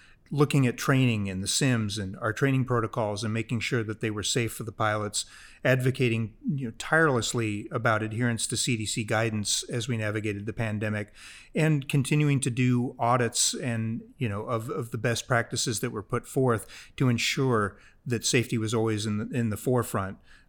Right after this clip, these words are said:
Um, in a lot of cases, you know, this team, the covid task force, and certainly Brian's team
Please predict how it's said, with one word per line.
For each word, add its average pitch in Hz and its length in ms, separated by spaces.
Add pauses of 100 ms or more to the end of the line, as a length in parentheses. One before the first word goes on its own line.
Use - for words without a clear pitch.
Um, 110 400
in 170 260
a 139 60
lot 175 160
of 208 80
cases, 117 640
you 123 140
know, 107 100
this 127 300
team, 127 340
the 113 100
covid 110 360
task 131 360
force, 123 400
and 104 140
certainly 110 460
Brian's 127 640
team 107 320